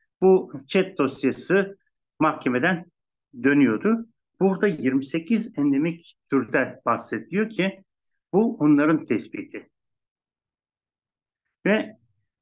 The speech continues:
e, orada, e, bahsedilmeyen şeyle-, bahsedilenlerin içinde de birinci derecede arkeolojik sit alanına iki yüz yirmi metre mesafede olması. Bunlar,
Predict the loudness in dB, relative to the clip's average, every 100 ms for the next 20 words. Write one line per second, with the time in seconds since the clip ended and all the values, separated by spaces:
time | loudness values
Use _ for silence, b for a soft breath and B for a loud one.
0 | -4 0 2 0 -4 -14 _ _ _ _
1 | _ _ _ _ _ _ _ _ _ _
2 | _ 0 2 2 2 2 2 2 2 2
3 | 0 0 -2 0 2 2 2 -4 -8 0
4 | 0 0 -4 -2 -2 0 -2 0 2 4
5 | 2 0 -4 -4 -2 -2 0 0 -2 -8
6 | _ _ _ 0 2 2 0 0 2 2
7 | 0 -2 -2 0 -4 -2 -2 -2 -4 -12
8 | -16 -18 -8 -8 -2 -2 0 0 2 0
9 | -2 -6 -10 -4 -2 0 0 -2 -2 -2
10 | -2 -2 -2 0 0 -2 -4 -4 -2 -2
11 | -2 -4 -8 -12 -16 _ _ _ _ _
12 | _ _ _ _ _ _ _ _ _ _
13 | _ _ _ _ 0 0 2 0 -2